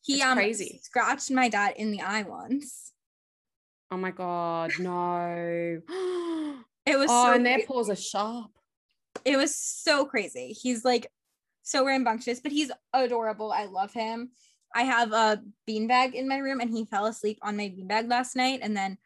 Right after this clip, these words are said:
Speaker 1: I was up at four A M this morning to go to work at the gym. And I'm like, "Hey,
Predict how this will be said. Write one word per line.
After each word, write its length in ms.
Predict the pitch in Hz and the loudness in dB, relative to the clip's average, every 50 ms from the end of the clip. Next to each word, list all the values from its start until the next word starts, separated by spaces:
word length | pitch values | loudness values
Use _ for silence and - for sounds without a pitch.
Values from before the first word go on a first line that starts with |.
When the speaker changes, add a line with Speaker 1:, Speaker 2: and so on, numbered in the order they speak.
| _ _ _ _ - - - | _ _ _ _ -20 -12 -6
Speaker 1:
I 100 | 220 214 | -2 0
was 200 | 214 220 226 220 - | 0 0 -2 -2 -2
up 240 | 190 185 190 - - | -2 -2 -2 -2 -2
at 280 | 185 185 180 185 - _ _ _ _ _ - - | -2 0 0 -2 -4 _ _ _ _ _ -20 -16
four 200 | - - 220 202 | -8 -6 -4 -2
A 80 | 196 185 | -2 -2
M 120 | 180 180 | -4 -4
this 160 | 180 214 - - | -8 -10 -8 -6
morning 300 | 202 208 202 208 220 214 | -6 -4 -2 -2 -4 -2
to 120 | - 220 | -4 -4
go 420 | 202 156 175 175 175 175 175 - - _ _ - | -2 0 0 2 2 0 0 -2 -4 _ _ -14
to 120 | - - 220 | -8 -6 -4
work 180 | 185 175 175 - | -4 -4 -4 -4
at 80 | 220 | -4
the 80 | 233 277 | -4 -2
gym. 400 | 247 202 175 175 208 269 285 285 _ _ - - - _ _ _ _ _ - | -2 -2 -2 0 0 -2 -2 -4 _ _ -20 -20 -20 _ _ _ _ _ -2
And 720 | - 214 208 202 196 196 196 196 196 196 196 202 214 202 220 - _ _ _ _ _ _ _ _ _ _ - - _ _ - | 0 2 2 4 4 4 4 2 0 -2 -4 -6 -6 -6 -8 -14 _ _ _ _ _ _ _ _ _ _ -20 -20 _ _ -2
I'm 140 | 220 220 214 | 0 2 2
like, 300 | 208 208 214 214 208 - | 2 2 2 0 -2 -6
"Hey, 540 | - - 294 339 349 359 359 359 339 349 | -8 -2 0 2 2 2 0 -2 -4 -6